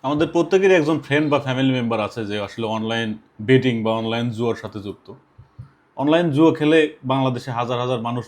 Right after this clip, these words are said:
নিঃস্ব হয়ে যাচ্ছে, এ কাহিনী আমাদের সবারই জানা। প্রতিদিন আমরা সংবাদপত্র, YouTube, টেলিভিশন যেখানেই দেখতে পাই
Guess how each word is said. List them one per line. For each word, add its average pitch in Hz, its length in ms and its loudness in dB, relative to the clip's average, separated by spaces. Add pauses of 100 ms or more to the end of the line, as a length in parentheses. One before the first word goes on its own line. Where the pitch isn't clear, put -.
নিঃস্ব 117 260 -6
হয়ে 113 100 -2
যাচ্ছে, 110 400 -6
এ 107 40 -4
কাহিনী 110 280 -6
আমাদের 110 240 -8
সবারই 104 360 -8
জানা। 95 260 -14 (800)
প্রতিদিন 131 380 0
আমরা 123 360 -2 (160)
সংবাদপত্র, 113 800 -4 (580)
YouTube, 117 460 0 (580)
টেলিভিশন 120 520 0
যেখানেই 139 300 0
দেখতে 120 260 -2
পাই 101 200 -4